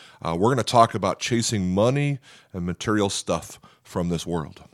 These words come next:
Okay, money and, and stuff, okay? But before we dive in there, I just, I just wanna take a moment and, and, and just say to you, hey, if you need any prayer requests or, or anything like that, just make a note, um, put a,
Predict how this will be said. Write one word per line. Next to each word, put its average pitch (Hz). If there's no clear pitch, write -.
Okay, 92
money 113
and, 92
and 87
stuff, -
okay? 113
But 135
before 147
we 147
dive 131
in 143
there, 135
I 104
just, 131
I 117
just 113
wanna 107
take 101
a 95
moment 98
and, 87
and, 95
and 95
just 123
say 113
to 113
you, 110
hey, 104
if 104
you 185
need 165
any 110
prayer 117
requests 110
or, 90
or 85
anything 101
like 92
that, 95
just 123
make 107
a 101
note, 92
um, 85
put 110
a, 87